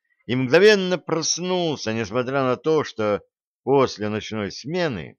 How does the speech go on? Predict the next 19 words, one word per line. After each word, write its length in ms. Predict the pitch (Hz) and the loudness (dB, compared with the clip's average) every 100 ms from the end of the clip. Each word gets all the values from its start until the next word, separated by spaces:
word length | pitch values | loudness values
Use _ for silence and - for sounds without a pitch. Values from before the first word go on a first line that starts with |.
| _ _ _ _ - | _ _ _ _ -4
намеревался 680 | 120 135 165 190 170 151 | 0 2 4 2 2 -2
давить 400 | 131 135 151 151 - | -2 -2 -2 -6 -4
подушку 500 | 127 147 127 - 139 | -2 -2 -6 -8 -4
до 220 | 143 143 | 0 0
обеда. 580 | 131 110 78 62 57 _ _ _ _ _ _ _ _ _ _ | 0 -4 -6 -10 -18 _ _ _ _ _ _ _ _ _ _
Свадьба. 1080 | - - 98 110 113 101 90 69 60 62 57 _ _ _ _ _ _ _ _ _ _ _ _ _ | -20 -10 -6 -2 0 0 0 -6 _ -16 -16 _ _ _ _ _ _ _ _ _ _ _ _ _
Вот 320 | 98 151 165 | 0 0 2
это 260 | 190 185 190 | 0 2 0
новость, 680 | 170 165 165 165 - - - | 2 2 2 -2 -8 -18 -6
так 200 | 143 156 | -4 -4
и 60 | 185 | -6
новость. 880 | 147 101 90 78 76 - _ - _ _ _ _ _ _ | -4 -4 -4 -8 -12 -16 _ -20 _ _ _ _ _ _
Честно 420 | 143 160 143 147 | 2 2 4 2
говоря, 560 | 127 127 117 117 120 127 | 4 4 4 6 4 2
меня 300 | 131 131 127 | 0 2 0
эти 160 | 113 | -2
самые 580 | 107 127 131 127 123 117 | -2 2 4 2 -2 0
военные 540 | 110 117 117 110 107 | 0 0 -2 -2 -4
советы, 680 | 98 113 101 98 92 120 | -4 -4 -2 -4 -4 -10